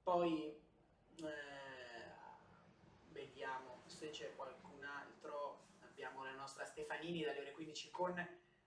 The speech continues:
Lamin Errani contro, eh, Bjorklund dalle sedici e trenta,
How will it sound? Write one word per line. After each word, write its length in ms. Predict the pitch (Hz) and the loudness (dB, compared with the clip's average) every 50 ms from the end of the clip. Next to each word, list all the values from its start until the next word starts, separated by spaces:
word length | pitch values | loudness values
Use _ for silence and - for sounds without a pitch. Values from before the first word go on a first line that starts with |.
| _ _ _ - | _ _ _ 2
Lamin 600 | 190 202 208 208 208 208 214 233 247 254 233 233 233 233 226 220 - - | 6 8 10 10 8 8 4 2 2 2 2 4 6 6 6 4 4 2
Errani 580 | 190 196 202 196 190 208 208 196 190 180 175 | 4 6 6 6 6 8 8 8 6 6 4
contro, 840 | 175 175 180 180 175 175 175 175 170 165 165 170 165 165 160 156 151 | 4 2 2 4 4 6 6 6 6 6 4 2 0 2 2 2 0
eh, 20 | |
Bjorklund 920 | 151 160 185 196 202 196 - 180 180 185 185 180 185 190 190 190 190 - - - - - | 2 4 6 6 6 4 4 6 6 6 6 4 2 4 4 4 2 0 -6 -12 -18 -18
dalle 280 | - - 185 139 - - | -12 -10 -10 -8 -8 -6
sedici 540 | - - 175 170 175 - - 175 175 - | -4 -2 -2 -2 -2 -4 -2 -2 -4 -2
e 180 | - 190 190 - | -2 -2 -2 -2
trenta, 800 | - 202 196 214 220 233 233 226 226 - 233 233 165 - - - | -2 -2 0 2 4 4 4 4 6 10 10 10 10 10 6 -4